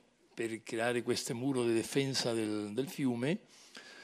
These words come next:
evidentemente l'edificio ha dovuto crescere anche per adeguarsi, diciamo, alla città, in questa relazione intensa, eh, prolifica che ha sempre la città con il suo,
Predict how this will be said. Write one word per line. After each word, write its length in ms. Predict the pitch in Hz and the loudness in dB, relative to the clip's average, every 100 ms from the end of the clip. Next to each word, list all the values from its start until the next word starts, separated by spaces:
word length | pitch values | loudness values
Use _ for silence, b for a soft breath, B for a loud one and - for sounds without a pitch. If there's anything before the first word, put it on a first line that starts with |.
| B B B _ _ _ | B B B _ _ _
evidentemente 920 | 165 180 185 156 127 123 123 147 - - | 2 4 2 2 0 -2 -2 -2 -2 2
l'edificio 720 | 143 156 156 120 107 127 135 | 4 4 2 -2 0 0 0
ha 80 | 117 | 0
dovuto 580 | 113 127 123 127 - - | 0 0 2 2 2 -2
crescere 600 | 127 131 - 107 101 107 | 0 0 0 -2 -4 -4
anche 480 | 117 123 - 156 180 | -4 -6 -2 -2 0
per 180 | 123 | 2
adeguarsi, 680 | 139 214 - 156 127 - 117 | 2 2 0 -2 2 0 0
diciamo, 280 | 117 123 123 | -2 -6 -6
alla 100 | 107 | -6
città, 320 | - - 117 - _ | -6 -2 -4 -4 _
in 100 | - | -10
questa 320 | - 110 - | -4 -2 -2
relazione 600 | 110 107 110 - 117 117 110 | -2 -2 -4 -2 -2 -2 -4
intensa, 720 | 127 113 123 123 110 113 117 B B B B - | -8 -4 -2 -2 -2 -2 -2 B B B B -6
eh, 720 | 120 120 120 120 120 120 123 - _ | -2 0 0 0 -2 -4 -8 -16 _
prolifica 760 | - 127 120 113 - 113 120 120 B - | -12 -10 -8 -8 -8 -4 -4 -4 B -8
che 120 | - | 0
ha 80 | 120 | 2
sempre 400 | - 139 117 123 | 2 0 0 0
la 120 | 117 | 0
città 380 | - - - 120 | -2 -2 0 0
con 200 | - 120 | -2 -4
il 100 | 110 | -2
suo, 460 | - 117 107 107 | 0 0 0 -2